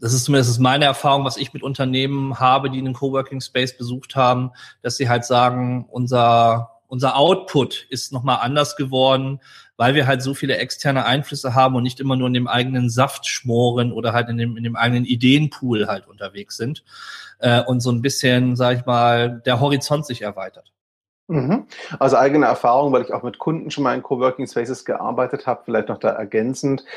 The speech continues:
Speaker 2: Ich habe auch ganz oft die Erfahrung gemacht, dass der Location-Wechsel zum einen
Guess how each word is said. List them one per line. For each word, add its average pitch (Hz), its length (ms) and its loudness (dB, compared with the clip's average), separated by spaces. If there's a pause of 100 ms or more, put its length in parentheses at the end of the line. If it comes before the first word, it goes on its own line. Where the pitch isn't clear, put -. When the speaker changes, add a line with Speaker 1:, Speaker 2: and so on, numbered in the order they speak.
(280)
Speaker 2:
Ich 135 120 -2
habe 143 100 4
auch - 100 0
ganz 147 160 0
oft 147 160 -2
die 147 60 4
Erfahrung 127 380 2
gemacht, 123 300 0
dass 117 120 -6
der 127 80 0
Location-Wechsel 147 960 -2
zum 123 180 -2
einen 156 460 2